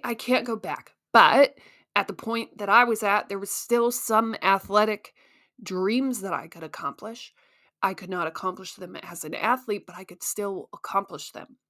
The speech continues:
And so I did that. And,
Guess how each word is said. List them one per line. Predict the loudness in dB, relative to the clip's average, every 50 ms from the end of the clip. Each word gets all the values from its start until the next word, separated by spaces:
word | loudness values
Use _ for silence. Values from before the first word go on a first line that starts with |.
| _ _ _ _ _ _ _ _ -12
And | -10 -10 -8 -8
so | -8 -4 -4 -4 -4
I | -4 -8 -10 -12 -14 -18 _ _ _ _ _ _ _ _ _ _ _ _ _ _
did | -14 -14 -12 -10
that. | -6 -2 0 0 0 -2 _ -16 -20 _ _ _ _ _ _ _ _ _ _ _ _ _ _ _ _ _ _ _ _ _ _ _ _ _ _ _ _ _ _ -16 -14 -14 -14 -16 -16 -18 -20 _ _ _ _
And, | 0 2 2 2 2 0 0 -2 -2 -4 -6 -6 -10